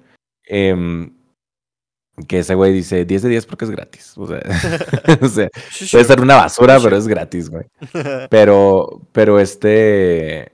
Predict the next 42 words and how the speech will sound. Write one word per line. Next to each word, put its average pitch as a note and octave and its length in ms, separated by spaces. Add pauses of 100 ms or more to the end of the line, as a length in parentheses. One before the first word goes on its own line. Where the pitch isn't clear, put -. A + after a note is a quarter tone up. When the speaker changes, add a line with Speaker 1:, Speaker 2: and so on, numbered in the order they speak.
Speaker 1:
pero G2+ 160
realmente, G#2 1300
o E2+ 120
sea, F#2 120
por F#2 140
ejemplo, G2 880 (200)
no G2 140
sé, C#2 440
Call G2+ 160
of A2 60
Duty A2 160
le A2 80
gusta F2+ 200
mucho F#2 220
a E2 40
Alex, F#2 220
a - 20
mí E2 140
me E2 200
fastidia, E2 600
güey. - 240
Eso, - 240
no F#2 80
sé F#2+ 200
si F#2 360 (140)
como F2 200
que, - 100
bah. A#1 360 (680)
Pero, A2 160
por G#2 100
ejemplo, G2 280
Valorant, G#2+ 480
pues, D2+ 160
obviamente E2+ 360
es F2 100
mi, E2 400
mi, D#2+ 320
pff, - 360 (440)
o - 80
sea, E2 380 (320)
esta G2 240
madre G2 800